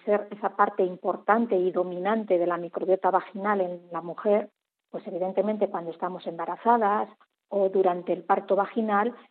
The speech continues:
esos lactobacilos los transmitimos también al recién nacido, de tal manera que ese recién nacido se coloniza de lactobacilos. Y además, como está presente también en grandes cantidades en nuestra leche materna, digamos, en la leche humana,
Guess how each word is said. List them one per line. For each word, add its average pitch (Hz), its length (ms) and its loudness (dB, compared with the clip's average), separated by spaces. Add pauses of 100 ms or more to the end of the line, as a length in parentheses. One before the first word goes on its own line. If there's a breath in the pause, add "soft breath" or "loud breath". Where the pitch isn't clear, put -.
(120)
esos 214 300 2
lactobacilos 214 800 0
los 202 340 2
transmitimos 220 840 0
también 190 560 -2
al 196 380 0 (100)
recién 175 400 -6
nacido, 190 480 0 (320)
de 208 80 -4
tal 190 160 0
manera 196 400 -2
que 214 420 0
ese 190 380 -2 (100)
recién 190 360 -4
nacido 208 340 -2
se - 180 -4
coloniza 202 560 0
de 196 120 0
lactobacilos. - 840 -8 (320)
Y 180 100 -2
además, 180 340 2
como 185 160 -2
está 190 200 2
presente 220 400 0
también 220 380 2
en 170 100 -6
grandes 190 340 0
cantidades 208 500 0
en 180 80 -4
nuestra 175 280 -8
leche 196 1000 2 (260)
materna, 208 560 2
digamos, 190 360 -2
en 175 100 -4
la 170 100 -10
leche 185 320 0
humana, 208 480 -2